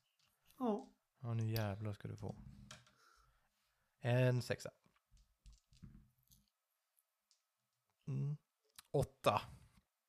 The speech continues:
Speaker 1: Mm. Han... Eh, ja,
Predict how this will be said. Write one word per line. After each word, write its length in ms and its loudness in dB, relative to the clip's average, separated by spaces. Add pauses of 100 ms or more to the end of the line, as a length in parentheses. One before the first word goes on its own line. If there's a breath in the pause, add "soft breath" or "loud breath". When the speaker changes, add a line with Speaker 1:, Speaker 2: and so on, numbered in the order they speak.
(440)
Speaker 1:
Mm. 400 6 (1400)
Han... 460 4
Eh, 400 10 (1000 soft breath)
ja, 640 8